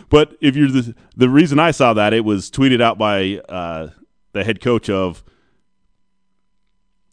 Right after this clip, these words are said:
Baghdad, Dalton Mills, and <laughs> why not get all the mileage you can? Uh, the,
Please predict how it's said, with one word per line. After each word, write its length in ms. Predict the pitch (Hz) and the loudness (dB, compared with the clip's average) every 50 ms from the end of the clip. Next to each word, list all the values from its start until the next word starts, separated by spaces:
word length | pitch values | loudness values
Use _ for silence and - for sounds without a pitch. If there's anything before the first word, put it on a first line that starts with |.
| _ - | _ -14
Baghdad, 580 | 98 92 107 113 110 113 98 107 104 98 90 82 | -8 -4 -2 -2 -2 -2 -2 -2 -2 -2 -2 -2
Dalton 280 | 107 107 107 82 101 | -2 -2 -2 -2 -2
Mills, 380 | 101 107 107 101 90 90 - - _ _ _ _ _ _ | -2 0 0 -2 -2 -4 -8 -12 _ _ _ _ _ _
and 440 | - 87 - 117 104 92 101 92 - - _ - - - - - - 147 | -10 -8 -6 -4 -4 -2 -4 -6 -6 -10 _ -20 -20 -20 -10 -6 -6 -6
<laughs> 400 | - - 139 - _ _ _ _ | -4 -6 -10 -10 _ _ _ _
why 300 | - - 113 117 139 175 | -12 -6 -2 0 0 2
not 360 | 170 127 131 151 - - _ _ _ _ _ _ _ _ _ - | 2 2 0 0 -2 -4 _ _ _ _ _ _ _ _ _ -2
get 120 | - 156 | 0 2
all 140 | 160 175 180 | 4 4 4
the 60 | 156 | 4
mileage 440 | 135 127 131 143 160 160 156 139 113 | 4 4 4 4 2 2 0 0 0
you 100 | 120 104 | -4 -6
can? 420 | - - 110 113 120 110 87 80 - _ _ _ _ _ _ _ _ _ _ _ _ - | -2 -2 0 0 0 0 -2 -4 -8 _ _ _ _ _ _ _ _ _ _ _ _ -12
Uh, 480 | - 85 85 80 76 71 71 76 82 - _ _ _ _ _ _ _ _ 58 55 67 | -8 -8 -6 -6 -8 -8 -10 -12 -12 -14 _ _ _ _ _ _ _ _ _ _ -20
the, 240 | 90 104 87 60 | -20 -20 -20 -20